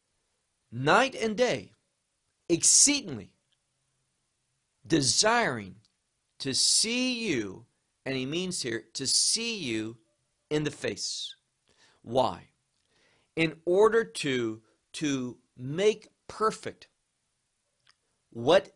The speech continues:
is lacking, those things that are lacking of your faith. Paul says, "You know what?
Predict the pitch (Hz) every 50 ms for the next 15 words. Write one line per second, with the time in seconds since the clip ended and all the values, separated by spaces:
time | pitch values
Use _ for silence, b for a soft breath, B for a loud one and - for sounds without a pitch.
0 | _ - 165 165 156 - - 180 175 180 175 - 139 139 127 131 165 190 208 196
1 | - - 208 190 190 190 180 - - 180 156 175 175 175 208 202 196 185 - 120
2 | 110 101 98 98 _ _ _ _ _ _ _ _ _ _ _ - 123 127 117 110
3 | 117 110 - - - 104 101 - - - - _ _ _ _ b b b b b
4 | b b b b - - 165 175 175 156 - - 143 131 131 151 190 190 180 180
5 | 196 196 196